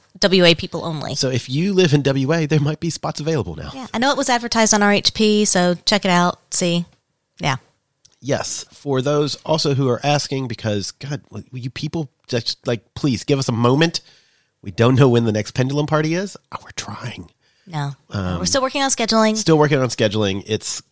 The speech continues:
Speaker 2: it's complicated. There's a
Speaker 1: Uh,
Speaker 2: lot of moving parts.
Speaker 1: There are, and hopefully we'll have to a date within the next week or so. We'll get,
Speaker 2: Yes.
Speaker 1: but we'll put it out everywhere that we possibly can once we have a date.
Speaker 2: Yes, so just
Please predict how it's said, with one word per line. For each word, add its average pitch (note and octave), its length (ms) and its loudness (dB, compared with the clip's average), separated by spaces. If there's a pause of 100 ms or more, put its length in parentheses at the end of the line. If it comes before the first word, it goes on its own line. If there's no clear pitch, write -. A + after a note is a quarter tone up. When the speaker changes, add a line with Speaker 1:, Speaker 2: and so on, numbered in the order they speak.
(180)
Speaker 2:
it's - 200 -8
complicated. A#3+ 640 -4
There's F3+ 140 -2
a - 20 -6
Speaker 1:
Uh, - 40 -6
Speaker 2:
lot C4 160 -4
of C4 60 -2
moving A3+ 320 -4
parts. - 480 -8
Speaker 1:
There C4+ 160 -4
are, A#3+ 220 -2
and A#3 80 -4
hopefully C4+ 340 6
we'll A3+ 160 2
have G#3+ 200 2
to G#3 100 4
a F#3+ 60 4
date F#3+ 280 0
within F#3+ 260 2
the F#3 60 2
next - 540 -2
week E3 180 -4
or D3 60 -4
so. - 200 -4
We'll E3+ 120 -6
get, F#3+ 160 -6
Speaker 2:
Yes. - 120 -12
Speaker 1:
but A3+ 60 0
we'll A#3+ 140 2
put C4 180 -4
it A#3+ 60 2
out A#3 260 4
everywhere A#3 840 2
that G#3 80 0
we G3+ 80 2
possibly G3 360 -2
can F3 220 2
once D#3+ 160 -2
we D3+ 80 0
have C#3 140 -2
a - 20 -6
date. - 320 -8
Speaker 2:
Yes, - 180 -6
so F2 360 -4
just G2+ 340 0